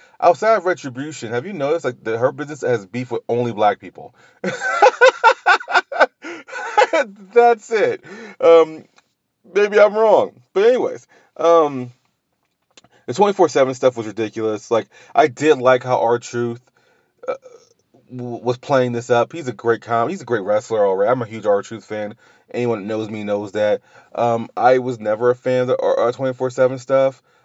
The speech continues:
Um, to me, you can't recapture the magic of that twenty-four seven hardcore title stuff from, uh, the, the, the two thousands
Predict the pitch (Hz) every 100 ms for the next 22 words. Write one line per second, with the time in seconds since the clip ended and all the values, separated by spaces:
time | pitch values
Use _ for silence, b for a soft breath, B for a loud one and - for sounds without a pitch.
0 | _ 113 117 123 131 117 120 135 156 190
1 | _ _ _ _ 113 135 - 175 - 131
2 | 123 127 123 - 110 101 101 101 90 90
3 | - 98 92 117 107 - 104 95 98 b
4 | b b _ 117 - 110 127 104 104 104
5 | - 101 110 101 98 - - _ - 101
6 | 98 92 _ _ _ _ _ - 92 90
7 | 78 - 95 117 - - 110 107 92 87
8 | 78 -